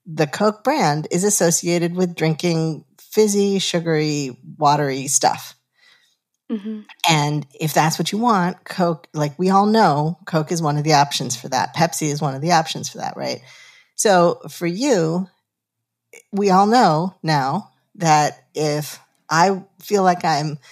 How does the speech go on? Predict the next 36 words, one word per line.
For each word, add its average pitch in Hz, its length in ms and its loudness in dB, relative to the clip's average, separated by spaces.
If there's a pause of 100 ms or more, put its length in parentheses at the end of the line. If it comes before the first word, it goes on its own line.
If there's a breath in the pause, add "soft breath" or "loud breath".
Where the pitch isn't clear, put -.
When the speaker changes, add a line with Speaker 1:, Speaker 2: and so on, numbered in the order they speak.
(240 loud breath)
Speaker 1:
craving 208 400 2
sugar 175 280 0
in 160 120 0
a 156 60 0
way 151 200 0
that 139 180 -8
doesn't 180 280 0
work 175 200 0
for - 160 -4
me, 135 420 -8 (340 soft breath)
and 143 100 -4
I 139 60 -2
would 131 100 -10
like 139 220 0
to 208 100 -2
stop 226 300 2
craving 165 280 0
sugar 196 280 0
in 156 80 2
a 151 40 0
way 143 120 0
that 143 140 -6
doesn't 143 240 0
work 220 200 -2
for - 140 -4
me, 143 480 -4 (280)
I 151 40 2
should - 160 -2
call 131 140 0
Sarah. - 360 -8 (1040)
We 220 80 4
know 277 180 4
that. - 220 -6 (180)
It's 175 160 -4
very 185 260 2
straightforward. 160 560 -2